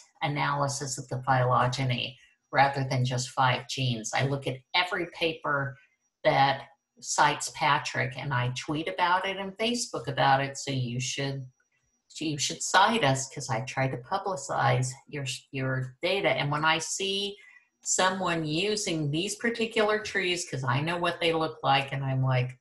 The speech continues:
"Oh no, please do a more robust analysis."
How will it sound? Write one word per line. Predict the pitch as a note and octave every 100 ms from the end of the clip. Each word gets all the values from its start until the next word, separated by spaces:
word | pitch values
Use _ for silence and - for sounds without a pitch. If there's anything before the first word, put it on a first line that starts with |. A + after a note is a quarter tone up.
| -
"Oh | F3+ F3 D#3 C#3+ C3
no, | - - - A#2+ - _ _ _ _ _ _ _
please | - F#3 F#3 -
do | E3 D#3
a | D3
more | C#3+ C#3
robust | C#3+ C3+ C3 B2+ -
analysis." | C#3+ C3 B2 A#2+ B2+ - B2 B2+ -